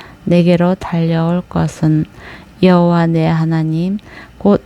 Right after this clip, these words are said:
이스라엘의 거룩하신 이로 말미암음이니라.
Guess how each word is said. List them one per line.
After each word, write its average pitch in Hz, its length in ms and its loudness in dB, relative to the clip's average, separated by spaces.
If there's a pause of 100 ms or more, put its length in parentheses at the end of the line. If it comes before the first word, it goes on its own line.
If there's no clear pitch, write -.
이스라엘의 202 680 2
거룩하신 180 760 -2
이로 180 260 0
말미암음이니라. 160 1300 0